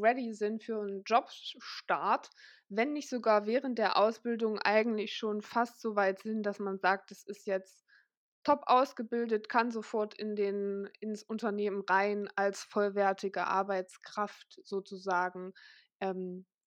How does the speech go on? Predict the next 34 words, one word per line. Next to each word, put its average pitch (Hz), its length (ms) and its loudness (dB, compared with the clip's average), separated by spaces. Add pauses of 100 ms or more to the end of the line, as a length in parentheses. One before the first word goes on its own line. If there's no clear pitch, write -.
(140)
anderer 190 380 0
großer 185 340 -10
Vorteil 196 560 -8
davon, 208 400 -10
auf 202 240 -2
jeden 208 280 -2
Fall. 190 440 -6 (800)
Und 359 360 -2 (540)
anderer 240 320 0
großer 254 280 -2
Vorteil, 240 540 2
was 208 220 0
ich - 240 -12
auch 202 280 0
immer 302 260 -2
wieder 262 260 0
empfehle, 233 480 -4
ist 214 180 -6
wirklich 226 360 -4
diese 214 260 -6
ganze 214 380 -4
Übernahme 240 840 2
nach 214 320 0
der - 300 -2
Ausbildung. 240 880 0
Wenn 208 140 -4
ihr 214 120 -6
die 220 120 -6
Leute 214 400 -2
ausgebildet 220 880 -4
habt, 208 300 -2
die 214 80 -4
sind 208 280 -8
top, 233 300 -4